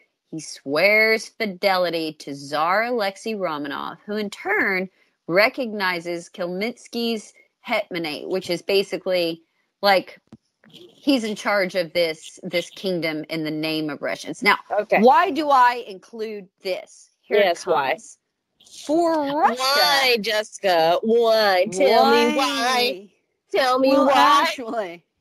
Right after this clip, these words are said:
Speaker 2: Why?
Speaker 1: Well, actually. Uh, this is the point in history for everybody out there that's like, "What's going on in the Crimea?" This is the point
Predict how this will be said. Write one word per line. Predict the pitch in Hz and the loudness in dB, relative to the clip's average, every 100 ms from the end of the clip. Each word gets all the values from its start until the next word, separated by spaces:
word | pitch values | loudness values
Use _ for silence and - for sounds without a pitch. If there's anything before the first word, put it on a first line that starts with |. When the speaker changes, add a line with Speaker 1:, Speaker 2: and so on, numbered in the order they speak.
| _ - | _ -6
Speaker 2:
Why? | 269 | -2
Speaker 1:
Well, | 269 277 262 262 269 277 285 277 277 285 | 2 4 4 4 6 4 2 -2 -4 -2
actually. | 294 247 254 285 156 131 175 539 - 571 - 277 | -4 -4 -8 -10 -12 -16 -6 -6 -4 -6 -4 -2
Uh, | - 269 269 - 254 247 226 214 180 175 _ _ _ _ _ _ _ 175 | 0 0 2 2 2 2 2 0 -4 -16 _ _ _ _ _ _ _ -4
this | 277 440 508 | 0 0 0
is | 440 | -2
the | 381 | -2
point | - 359 403 277 - | -2 0 0 0 -6
in | 214 | -12
history | 226 339 - - 196 160 190 _ _ _ _ - | -6 -6 -8 -8 -8 -8 -12 _ _ _ _ -2
for | 294 285 | 0 2
everybody | 302 330 349 320 302 302 | 0 0 -2 -2 -2 -2
out | 277 262 262 | 0 0 -2
there | 233 214 | -8 -8
that's | 202 202 - | -8 -10 -8
like, | 214 196 - | -6 -6 -10
"What's | 165 170 208 - - | -12 -6 -6 -8 -8
going | 190 233 269 262 | -2 -2 -2 -4
on | 254 285 277 | -4 -4 -6
in | 262 | -10
the | 269 | -10
Crimea?" | 285 262 262 277 226 180 185 | -6 -4 -4 -8 -6 -8 -8
This | 226 339 | -12 -12
is | 320 | -16
the | 339 | -12
point | - 370 262 - | -6 -6 -6 -12